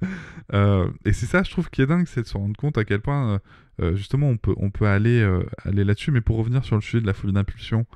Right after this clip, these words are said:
comme ça, en postpartum, où on se voit, euh, faire du mal à l'enfant, vraiment, b-, déjà,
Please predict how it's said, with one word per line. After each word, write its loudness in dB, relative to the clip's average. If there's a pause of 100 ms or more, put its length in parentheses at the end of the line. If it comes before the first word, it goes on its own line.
(380)
comme 0
ça, 2
en 2
postpartum, 2
où 2
on 0
se -6
voit, 4
euh, 0 (960)
faire 2
du 2
mal 4
à 4
l'enfant, 2
vraiment, 0
b-, -6
déjà, 0